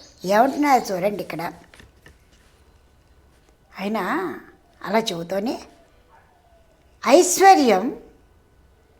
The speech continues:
అంటే పాలన, పోషణ, లయము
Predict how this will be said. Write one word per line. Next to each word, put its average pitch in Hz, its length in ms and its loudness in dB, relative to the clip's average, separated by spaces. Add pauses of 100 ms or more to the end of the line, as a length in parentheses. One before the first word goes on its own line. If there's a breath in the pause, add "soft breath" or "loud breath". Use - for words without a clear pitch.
(160)
అంటే - 480 -2
పాలన, 349 800 6
పోషణ, 285 560 4
లయము 208 520 -2